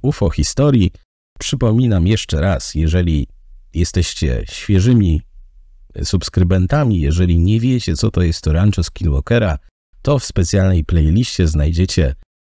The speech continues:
opowieść o tym, jak to się tam wszystko zaczęło i co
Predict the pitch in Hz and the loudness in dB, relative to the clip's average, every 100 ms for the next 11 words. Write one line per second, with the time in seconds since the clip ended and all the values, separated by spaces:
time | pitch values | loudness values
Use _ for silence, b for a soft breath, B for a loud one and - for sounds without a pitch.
0 | _ 76 117 101 87 - 85 71 76 90 | _ -4 -2 0 -2 -2 -2 0 0 0
1 | 107 107 - 104 101 92 90 85 85 - | 0 -4 -4 -2 -2 0 2 2 -2 -8
2 | - - - 82 78 87 - 85 82 80 | -8 -6 -2 0 0 0 0 0 0 -2
3 | 73 - - _ 123 - - 80 78 | -4 -10 -20 _ -4 -2 0 0 0